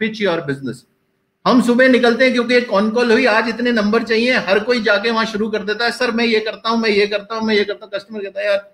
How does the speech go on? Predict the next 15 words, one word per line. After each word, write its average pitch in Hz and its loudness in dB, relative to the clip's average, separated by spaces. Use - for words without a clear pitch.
सौ 190 4
आते 180 2
हैं, 202 -4
चले 143 -4
जाओ।" 113 -12
ये 196 4
हमको 240 4
company 240 2
में 254 0
सिखाया 214 0
गया 247 0
कि 247 -4
boss, 247 -2
अगर 247 0
कम-, 220 -2